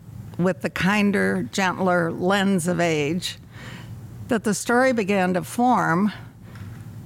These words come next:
not in anger and not as a victim, but as a woman blessed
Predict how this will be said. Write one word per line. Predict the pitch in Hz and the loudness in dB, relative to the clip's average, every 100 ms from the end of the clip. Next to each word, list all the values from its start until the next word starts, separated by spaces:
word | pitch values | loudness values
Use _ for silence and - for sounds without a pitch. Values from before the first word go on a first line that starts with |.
| - | 0
not | 202 254 269 | 2 2 0
in | 208 208 | 0 2
anger | 175 185 180 180 170 170 185 185 - | 2 2 2 2 2 2 2 -2 0
and | 170 175 | 2 4
not | 180 220 233 | 4 4 2
as | 214 202 | 0 0
a | |
victim, | 170 165 165 - 151 139 156 - - - - - - | -2 0 -2 -2 -2 0 0 -4 -14 -18 -14 -14 -4
but | 214 | 0
as | 202 180 | 0 0
a | 190 | 0
woman | 180 196 202 175 | 2 2 4 2
blessed | 196 190 208 220 - - - - | 2 2 2 0 -4 -8 -10 -14